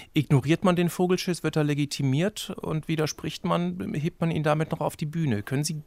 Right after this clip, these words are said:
erklären, wo Sie da diese Grenze ziehen würden, wo widersprechen und wo ignorieren?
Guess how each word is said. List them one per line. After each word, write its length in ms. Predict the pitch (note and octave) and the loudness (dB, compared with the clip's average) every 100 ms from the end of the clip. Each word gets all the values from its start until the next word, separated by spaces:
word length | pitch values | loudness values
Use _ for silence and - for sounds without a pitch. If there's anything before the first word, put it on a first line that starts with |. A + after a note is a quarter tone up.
| - | -2
erklären, 560 | C#3 - C#3+ C#3+ D3+ | -2 0 2 4 4
wo 100 | B2+ | 4
Sie 140 | C#3 D3+ | 2 4
da 120 | D3 | 2
diese 200 | C#3+ C3 | 2 -2
Grenze 400 | A#2+ A#2+ C3 B2+ | 0 0 0 -2
ziehen 400 | - - C#3+ D#3 | 0 0 0 0
würden, 360 | D#3+ F3 D#3 B2 | 0 0 0 4
wo 200 | C#3 C#3+ | 4 4
widersprechen 580 | C#3 - - - - | 0 -4 -8 -10 -8
und 200 | - B2+ | -4 -2
wo 120 | B2+ - | -2 -2
ignorieren? 500 | D3+ C#3 A#2+ C#3 | -2 -4 -4 -8